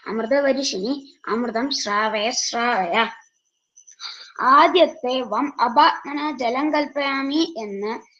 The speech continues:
ജപിക്കുമ്പോൾ നമ്മുടെ ഉള്ളിൽ നിന്നും ജലത്തിന്റെ ഗുണമായ രസത്തെയും വഹിച്ചുകൊണ്ട് ഒരു ശക്തി ദേവങ്കലേക്കും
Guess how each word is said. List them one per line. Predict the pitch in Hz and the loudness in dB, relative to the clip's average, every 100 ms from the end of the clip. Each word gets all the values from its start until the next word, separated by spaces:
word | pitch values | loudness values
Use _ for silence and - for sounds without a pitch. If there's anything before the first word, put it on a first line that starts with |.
| _ _ - | _ _ -18
ജപിക്കുമ്പോൾ | 214 226 233 277 - 262 233 202 214 196 - | -6 -6 -4 -8 -8 -8 -4 0 0 0 -4
നമ്മുടെ | 233 269 285 294 349 349 | -4 -2 0 2 4 2
ഉള്ളിൽ | 285 254 294 302 | 0 -2 -2 0
നിന്നും | 285 208 190 196 214 - _ _ - | -2 -4 -6 -6 -8 -12 _ _ -18
ജലത്തിന്റെ | 220 240 269 302 - 285 226 208 226 | -6 -4 -2 -4 -6 -10 -8 -8 -6
ഗുണമായ | 208 233 262 285 247 190 196 - - | -6 -6 -4 -4 -4 -4 -4 -4 -6
രസത്തെയും | 214 247 254 - 262 196 190 208 196 | -6 -6 -8 -6 -6 -4 -6 -6 -8
വഹിച്ചുകൊണ്ട് | 185 185 247 - 277 240 196 180 180 - _ _ - | -8 -10 -16 -10 -8 -6 -6 -8 -10 -12 _ _ -10
ഒരു | 220 262 | -6 -4
ശക്തി | 262 247 214 214 - 240 226 208 | -2 -2 -2 -6 -14 -12 -12 -6
ദേവങ്കലേക്കും | 214 240 262 302 311 311 226 170 - 208 | 0 0 0 2 2 2 0 -4 -10 -12